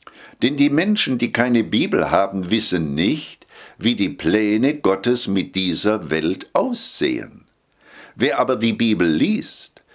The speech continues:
und tägliche Gemeinschaft mit Gott hat, der ist auf all die kommenden Veränderungen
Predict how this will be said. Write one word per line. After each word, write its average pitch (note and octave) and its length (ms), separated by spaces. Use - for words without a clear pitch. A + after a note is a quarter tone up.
und A#2 220
tägliche D#3+ 500
Gemeinschaft B2+ 720
mit G2+ 320
Gott F2 360
hat, - 440
der D3+ 300
ist - 340
auf E2+ 380
all D#3+ 300
die - 340
kommenden A#2+ 580
Veränderungen F2 1200